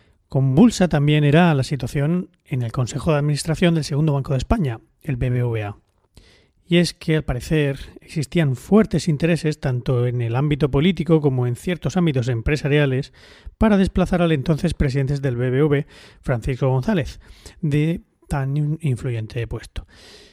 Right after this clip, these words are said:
Cosa que, por cierto, no consiguieron entonces y no se ha conseguido hasta el pasado uno de enero, día en el que el señor González por fin se jubiló antes de cumplir los setenta y cinco años, que es la edad de jubilación obligatoria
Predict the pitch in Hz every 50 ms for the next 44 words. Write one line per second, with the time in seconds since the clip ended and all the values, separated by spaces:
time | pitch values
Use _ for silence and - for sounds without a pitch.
0 | _ _ - - _ - 226 233 220 220 240 202 180 208 190 - - 247 226 -
1 | _ - 233 262 349 - _ _ _ _ 185 175 190 220 190 196 175 151 165 165
2 | 165 196 208 202 202 208 196 - 220 202 170 151 - 180 185 226 208 - - -
3 | - - 170 156 170 156 165 160 147 160 151 151 156 147 151 180 180 - - 139
4 | 131 127 _ 143 123 131 135 127 135 131 131 135 135 131 139 143 190 220 185 143
5 | 120 113 - - - _ _ _ _ _ _ _ 151 139 147 151 147 143 143 170
6 | 220 302 - _ _ _ _ _ _ - 156 139 139 127 - 139 - - 143 139
7 | 127 139 143 135 156 151 170 - - 165 139 127 - - - 196 196 190 180 190
8 | 190 - - 151 139 - - - 208 208 202 196 185 190 202 196 180 196 233 -
9 | - - - - - - - _ - 160 - 170 143 151 143 147 131 - 180 185
10 | 170 - - 147 131 135 123 135 127 - - 139 123 135 151 185 180 175 220 220
11 | - - - _ - 135 123 131 123 - 156 143 139 143 135 135 127 131 135 135
12 | 139 151 147 135 127 123 120 - 139 131 127 113 - - - 147 151 143 139 139
13 | 139 139 139 139 135 135 127 156 156 147 143 139 139 151